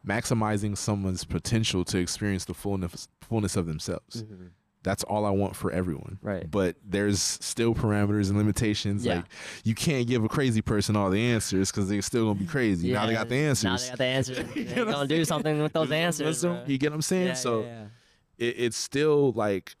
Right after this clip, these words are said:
Speaker 1: I get why a lot of information was secretive
Speaker 2: Mm-hmm.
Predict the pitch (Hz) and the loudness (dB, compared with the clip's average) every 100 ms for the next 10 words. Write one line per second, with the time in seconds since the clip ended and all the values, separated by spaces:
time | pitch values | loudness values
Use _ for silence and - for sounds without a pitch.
0 | - 107 92 90 131 - 92 92 98 101 | -4 -2 -2 0 0 0 -2 0 2 2
1 | 98 90 87 - 92 90 98 95 90 92 | 0 0 -2 -4 -2 0 0 0 -2 -6
2 | 101 98 92 92 90 90 - 92 - - | -4 -2 -2 -2 -2 -2 -2 -8 -10 -16
3 | - - 117 107 | -16 -14 -10 -8